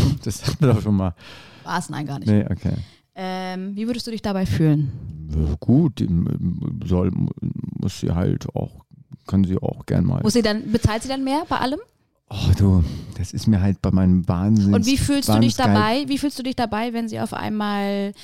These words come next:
Speaker 2: wenn ihr eigentlich so die Regelung habt, hier alles fifty fifty, weil ihr seid ja, äh, zwei Menschen. Und sie will ständig,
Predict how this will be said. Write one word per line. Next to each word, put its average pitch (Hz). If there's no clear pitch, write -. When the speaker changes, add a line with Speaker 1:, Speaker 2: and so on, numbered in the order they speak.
Speaker 2:
wenn 208
ihr 185
eigentlich 220
so 254
die 214
Regelung 214
habt, -
hier 202
alles 190
fifty 180
fifty, 226
weil 151
ihr 156
seid 151
ja, -
äh, -
zwei -
Menschen. -
Und 220
sie 254
will 262
ständig, 240